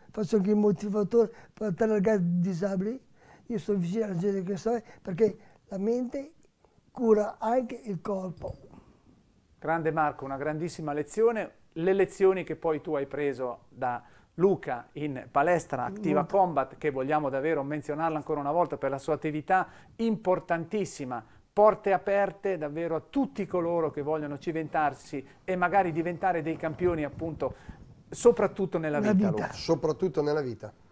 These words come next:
Speaker 3: Quindi la cosa principale è allenatevi, eh, da noi, da altre parti, l'importante è che i ragazzi facciano attività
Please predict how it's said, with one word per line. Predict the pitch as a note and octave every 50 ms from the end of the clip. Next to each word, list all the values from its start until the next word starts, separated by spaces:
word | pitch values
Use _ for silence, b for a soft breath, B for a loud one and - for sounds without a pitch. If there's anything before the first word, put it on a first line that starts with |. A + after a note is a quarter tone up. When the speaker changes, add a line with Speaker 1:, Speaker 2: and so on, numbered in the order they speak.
| b b b b b b b b b b
Speaker 3:
Quindi | b D3 C#3+ C#3 C#3 C#3
la | C#3 C3+
cosa | - D#3 D3+ D3+
principale | C#3 - D3+ C#3 - D3+ B2 - E3+ E3+ E3+ D#3+ D#3+ C#3+
è | D3+ E3 F3+ F#3 F3 - - - - -
allenatevi, | - - C#3+ D3 C#3+ D3 C#3+ D3 D#3 D#3+ F3 - - F3 E3 E3+ F#3 F#3+ F#3+ G3+
eh, | - E3+ D3+ D3 C#3+ C#3 C3+ C3 C3 C3 B2+ B2+ B2 A#2+ A#2+ A#2 A2+ A2+ A#2 - -
da | - - C3 D3+ D3+
noi, | C#3+ C#3 C#3 D3+ D#3 D3+ D3 C#3
da | B2+ C#3+
altre | C#3+ C#3+ B2+ C3 C3+
parti, | - - C3+ C#3+ B2+ A#2
l'importante | C3 A#2 B2+ C3+ C3+ - E3 D#3 - - C#3+ C#3
è | B2+ - b b b b b
che | b D3+
i | D3
ragazzi | C#3+ D3+ D#3 E3+ E3 - - C#3+
facciano | A#2+ - D3+ D#3 D3+ - - C#3 C#3
attività | C3+ C3+ - C3+ C3 B2+ A2+ - - C3 - - -